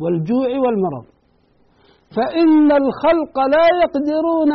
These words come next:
على دفعها إلا بإذن الله، ولا يقصدون دفعها إلا لغرض لهم في ذلك". هذه قاعدة، قاعدة في توحيد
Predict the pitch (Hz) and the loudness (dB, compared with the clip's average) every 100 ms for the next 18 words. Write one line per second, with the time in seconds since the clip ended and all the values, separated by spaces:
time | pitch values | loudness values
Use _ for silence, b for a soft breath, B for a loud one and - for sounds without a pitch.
0 | 277 294 294 285 311 294 254 269 269 294 | 0 0 2 0 0 -2 -2 -2 -2 -4
1 | 277 - 269 254 254 269 269 254 220 185 | -6 -4 -2 0 -2 -2 -4 -2 -2 -2
2 | 139 117 - _ _ _ _ _ _ b | -6 -12 -18 _ _ _ _ _ _ b
3 | b b b 190 202 226 277 302 302 302 | b b b -2 0 2 2 4 4 0
4 | - 269 262 277 277 254 240 277 254 285 | -4 -6 -4 -2 -2 -2 -2 -2 -2 -2
5 | 269 311 269 _ _ _ 254 262 226 208 | -2 -4 -8 _ _ _ -4 -4 -2 -2
6 | 196 180 180 233 208 175 180 175 220 233 | -2 -4 -2 -2 -2 -4 -6 -6 -6 -6
7 | 233 190 170 143 123 127 - - 226 180 | -8 -6 -8 -8 -12 -14 -20 -20 -18 -12
8 | - 196 131 117 - _ - _ _ _ | -6 -4 -4 -10 -18 _ -20 _ _ _
9 | _ _ _ _ b b _ 214 214 165 | _ _ _ _ b b _ -6 -4 -4
10 | 139 147 147 127 190 | -6 -8 -10 -6 -6